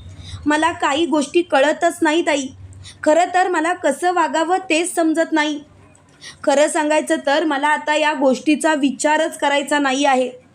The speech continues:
आई, प्लीज तुमच्या मुलाला विचारा, त्याला माझ्यासोबत संसार करायचा आहे का? जर का त्याला माझ्यासोबत संसार करायचा असेल तर त्यांनी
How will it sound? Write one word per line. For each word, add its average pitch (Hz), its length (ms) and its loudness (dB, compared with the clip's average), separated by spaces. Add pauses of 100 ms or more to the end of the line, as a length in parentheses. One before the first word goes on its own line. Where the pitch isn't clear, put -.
(380)
आई, 349 220 0
प्लीज 370 380 2
तुमच्या 339 360 2
मुलाला 320 380 2
विचारा, 302 520 0
त्याला 294 320 0
माझ्यासोबत 285 800 0
संसार 285 420 -2
करायचा 359 480 0
आहे 311 220 0
का? 269 240 -2 (680)
जर 294 160 4
का 311 140 2
त्याला 302 300 2
माझ्यासोबत 294 760 -2
संसार 311 480 -2
करायचा 339 420 0
असेल 277 540 -2 (500)
तर 311 120 2
त्यांनी 302 320 0